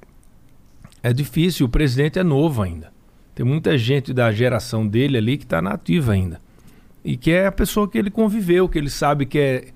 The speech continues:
que tem a índole boa, que não vai roubar, que ele conhece a esposa, conhece os filhos, conhece o pai, que não sei o quê, entendeu? Agora, se o,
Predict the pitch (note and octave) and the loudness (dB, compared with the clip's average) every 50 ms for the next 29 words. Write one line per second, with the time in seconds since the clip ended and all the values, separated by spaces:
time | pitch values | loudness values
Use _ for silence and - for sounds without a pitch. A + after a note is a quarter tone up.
0 | - - - - - - - - - - - C#3+ C3 A#2+ - C3 C3 C3 C3 C3 | -20 -20 -20 -20 -20 -20 -20 -20 -14 -6 -4 -4 -2 0 0 0 0 0 -2 0
1 | B2+ C#3 C#3 C#3+ C#3 A#2+ A#2 B2+ C3+ C3 B2+ B2+ B2 B2 B2+ C3+ C3 C3 A2+ B2+ | 0 0 0 0 0 0 2 2 4 4 2 2 0 -2 -4 -8 -8 -6 -6 -6
2 | B2+ B2 B2+ C#3 B2 A#2 A#2+ B2 B2 A#2+ A#2 - C3 A#2+ A2+ C#3 C3+ B2+ - - | -6 -4 -2 -2 0 2 2 2 2 2 0 -2 -4 -6 -6 -6 -6 -6 -4 -2
3 | C3 B2 - - - B2 B2 B2+ A#2+ A2+ A2+ C3+ C3 B2+ A#2+ - C#3 A#2 - - | -2 -4 -4 -4 -2 0 2 2 2 0 -2 -6 -6 -8 -6 -8 -10 -10 -8 -2
4 | - C3 B2+ B2 A#2+ A#2+ B2+ C3 C3 - - C3 A#2 - C3+ C3 C3+ C3 B2+ B2 | 0 2 2 2 0 -2 -6 -8 -8 -6 -6 -6 -2 0 2 2 4 2 2 0
5 | A#2+ C#3+ C3+ A#2+ - C#3 B2 A#2+ C#3 C3+ C3 B2+ B2+ B2 C3+ E3 - - - - | -2 -4 -8 -6 -6 -6 -6 -4 -4 -4 -2 -2 -2 -2 -2 -4 -6 -10 -20 -20
6 | - - - - - - - - - - - - - - C3 B2 C3 C3 B2+ B2+ | -20 -20 -20 -20 -20 -20 -20 -20 -20 -20 -14 -6 -2 0 2 2 2 4 4 2
7 | - - - D3 D3 C#3+ | 0 2 0 0 0 0